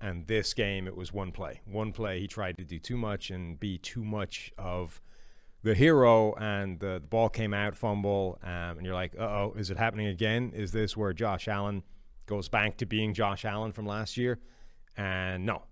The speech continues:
like, it was ba-, one bad play, they happen, move on, and he didn't do that again. Um, but yeah, I, I think that was a narrative coming into this game, is a lot of people on the pregame shows were sort of saying, you know, "Is the moment too big for them?"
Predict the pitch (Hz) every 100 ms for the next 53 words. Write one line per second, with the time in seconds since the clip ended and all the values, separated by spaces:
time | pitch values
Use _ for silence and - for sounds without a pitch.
0 | - - 92 82 82 - 104 104 110 127
1 | 120 107 107 95 87 - 101 98 101 98
2 | 95 90 82 101 101 92 90 82 - -
3 | - - 85 85 90 92 87 82 98 80
4 | 73 82 73 73 - - 87 82 82 76
5 | 73 - - - - 101 101 110 85 104
6 | 113 117 120 104 - - - 131 151 143
7 | 131 117 127 117 98 117 113 107 104 95
8 | - 117 113 101 85 95 101 110 95 104
9 | 101 92 82 - 123 113 92 78 107 82
10 | 80 87 80 101 78 104 90 85 - -
11 | - - 95 80 101 101 110 110 113 101
12 | - 110 101 92 92 67